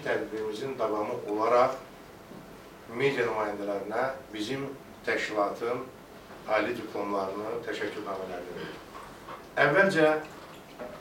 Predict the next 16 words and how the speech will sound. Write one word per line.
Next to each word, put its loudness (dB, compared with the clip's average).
mən 0
çox 2
xahiş 6
edərdim 0
ki, -4
iyirmi -2
beş 0
il -4
bundan 0
öncə 2
bugünkü -2
gün -4
Qarabağın 6
şah 0
əsəri 2
olan, 0